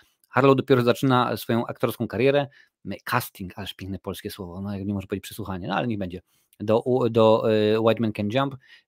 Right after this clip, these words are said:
y, ponoć był jego pierwszym w życiu. Z miejsca jednak zachwycił wszystkich, w szczególności Kenię Barris, która jest współautorką scenariusza. Poszukiwany jest oczywiście odtwórca, e, roli Sidneya, y, Deana, którego w oryginale grał Wesley Snipes. Po co?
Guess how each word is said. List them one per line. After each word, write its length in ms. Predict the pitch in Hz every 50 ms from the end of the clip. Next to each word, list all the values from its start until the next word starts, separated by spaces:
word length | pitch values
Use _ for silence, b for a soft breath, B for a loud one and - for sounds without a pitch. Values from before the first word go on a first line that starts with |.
| -
y, 80 | 110 107
ponoć 300 | 101 - 120 117 110 110
był 120 | 110 117
jego 140 | 113 107 110
pierwszym 460 | - - 139 139 139 - - 160 135
w 40 | 123
życiu. 280 | 117 123 110 - - 98
Z 80 | 90
miejsca 280 | 107 123 123 113 - 120
jednak 240 | 110 107 113 107 107
zachwycił 380 | 104 101 - - - - 110
wszystkich, 400 | - - 143 135 - - 120 -
w 60 | - -
szczególności 680 | - 117 104 117 113 117 110 - - 113 113 120 127
Kenię 340 | - - 120 117 113 107 101
Barris, 360 | 95 117 123 127 120 - -
która 220 | _ - - 107 107
jest 220 | 110 107 - _
współautorką 760 | - - - - 170 175 - - 113 - - 110 - - 117 - -
scenariusza. 640 | - - - - 104 104 101 95 87 - - - - B B B B B B
Poszukiwany 420 | - 127 - - 135 131 131 127 127
jest 100 | 113 120
oczywiście 360 | 110 - 127 113 - - 120
odtwórca, 500 | 107 - - 123 107 - - 110 113 123
e, 180 | 120 110 107 107
roli 260 | 110 110 107 104 101
Sidneya, 460 | - - 110 110 107 104 101 95 101 101
y, 140 | 104 98 95
Deana, 400 | 101 107 113 127 143 139 127 127 131 _ b b b b b b _
którego 300 | _ - 117 107 107 104
w 60 | 104
oryginale 360 | 117 117 113 113 113 110 110
grał 320 | 104 107 107 104 107 107 104
Wesley 600 | 110 110 - - - 101 98 101 101 101 104 107
Snipes. 680 | - - - - 107 98 92 85 82 - - - - _ b b b b b b b b _ _ - - 143 135 _ _ _ _ _ _ _ _ _ _ _ _ _ _ _ _ _ _ _
Po 100 | - 110
co? 220 | - - 95 90